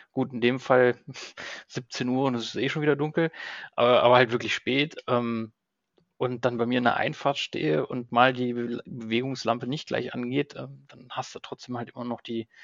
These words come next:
die Taschenlampe einfach, ähm, dann doch noch dabei halt, ne? Und die Handytaschenlampe, na ja,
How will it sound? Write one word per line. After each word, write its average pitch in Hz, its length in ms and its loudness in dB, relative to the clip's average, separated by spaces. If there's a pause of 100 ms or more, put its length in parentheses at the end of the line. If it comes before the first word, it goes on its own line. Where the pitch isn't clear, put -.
(300)
die 120 80 -14
Taschenlampe 113 600 4
einfach, 113 580 -2
ähm, 110 440 0 (680)
dann - 140 -4
doch - 160 -4
noch - 140 -14
dabei 107 380 -10
halt, 101 240 -6
ne? 110 120 -6
Und 107 200 -10
die 107 220 -12 (100)
Handytaschenlampe, 110 920 -6 (100)
na 107 140 -4
ja, 104 180 -4